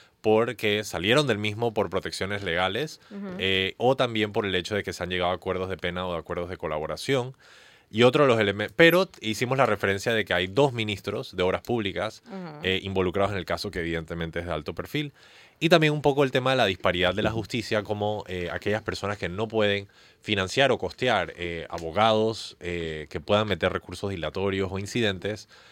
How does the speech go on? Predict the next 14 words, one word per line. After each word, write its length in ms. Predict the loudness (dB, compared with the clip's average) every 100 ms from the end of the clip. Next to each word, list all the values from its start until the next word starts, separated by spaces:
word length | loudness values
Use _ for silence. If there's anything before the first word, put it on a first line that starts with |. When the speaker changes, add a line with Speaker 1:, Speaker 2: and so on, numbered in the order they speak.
| -20 _ -4
Speaker 1:
eh, 420 | 0 2 0 -2 -8 -16 -20 -20 _ _ _ -20 0
de 120 | 4
hecho, 320 | 6 6 6
están 260 | 4 2 4
recibiendo, 680 | 2 2 2 2 4 2 2
eh, 220 | -2 -2
el 80 | 0
lado 240 | 2 2 2
duro 360 | 2 2 2
de, 320 | 2 0 0 -4
de 440 | -2 -2 -4 -6
las 160 | -6 -2
medidas 300 | 0 0 0
cautelares, 840 | -2 2 2 2 0 -4 -10